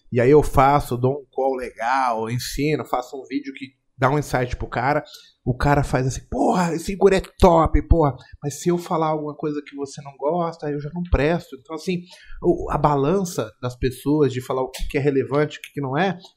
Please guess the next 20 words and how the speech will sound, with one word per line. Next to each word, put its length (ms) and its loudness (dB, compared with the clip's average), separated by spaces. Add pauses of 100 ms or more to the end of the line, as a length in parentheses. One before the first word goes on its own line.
(100)
não 180 -4
valem 320 2
muito. 360 -4 (320)
Por 100 4
isso 160 -2
que 100 -4
hoje 200 2
eu 60 6
filtro 400 -6
quem 140 -12
tá 100 -4
do 80 -4
meu 160 0
lado, 260 -2
entendeu? 240 -6
Porque 320 -4
eu, 140 2 (120)
eu 60 4
observo 400 -2
justamente 520 -6